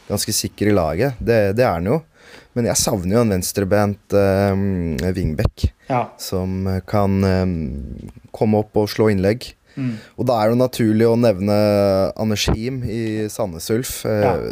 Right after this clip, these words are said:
Speaker 1: det er nok lite sannsynlig, for han er vel pekt ut som en mulig erstatter for Møller Wolfe i Brann blant annet. Men, eh, det er en veldig fin spillertype som jeg gjerne skulle sett i HamKam. Eh,
Speaker 2: Ja.
Speaker 1: det er det.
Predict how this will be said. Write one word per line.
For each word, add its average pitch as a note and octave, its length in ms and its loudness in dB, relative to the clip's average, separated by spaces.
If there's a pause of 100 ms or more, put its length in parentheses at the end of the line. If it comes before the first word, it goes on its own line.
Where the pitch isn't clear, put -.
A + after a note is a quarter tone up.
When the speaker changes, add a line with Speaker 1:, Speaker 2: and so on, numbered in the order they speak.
(120)
Speaker 1:
det A#2 140 2
er A2 100 0
nok A#2 160 0
lite B2 280 -2
sannsynlig, G#2+ 640 2
for A#2 120 0
han G#2+ 420 2 (400)
er - 100 0
vel A2 100 2
pekt G#2+ 340 0
ut G2+ 100 -2
som A2 140 0
en G#2+ 100 2
mulig G2+ 220 2
erstatter G2 380 -2
for G2 260 2 (100)
Møller G2 300 2
Wolfe F2 360 -2
i G2 120 4
Brann F2+ 340 0
blant F2+ 260 0
annet. F#2 380 -2
Men, G2+ 320 2
eh, F#2+ 140 0 (500)
det A2 120 0
er B2+ 40 0
en A#2 140 2
veldig A2 220 2
fin G#2+ 180 2
spillertype G2+ 560 -2
som A2 140 0
jeg G2+ 260 4
gjerne F#2 300 -2
skulle G2+ 260 -4
sett - 380 -8
i G#2 120 4
HamKam. F#2+ 440 -4
Eh, G2 400 -4
Speaker 2:
Ja. B2+ 100 -4
Speaker 1:
det A#2 80 -2
er F#2+ 160 -6
det. - 100 -8